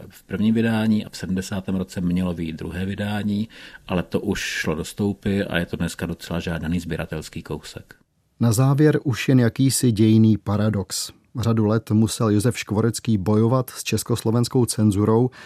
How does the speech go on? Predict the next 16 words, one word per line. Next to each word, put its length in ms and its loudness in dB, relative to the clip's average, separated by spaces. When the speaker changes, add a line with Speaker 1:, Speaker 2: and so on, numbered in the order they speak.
Speaker 2:
aby 300 0
jeho 220 4
knížky 540 2
mohly 300 2
vůbec 440 0
vyjít. 440 -2
Když 400 -2
se 120 0
v 160 -6
exilu 520 2
v 120 -8
Kanadě 380 2
dostal 380 0
do 120 0
pozice 440 0
nakladatele, 880 0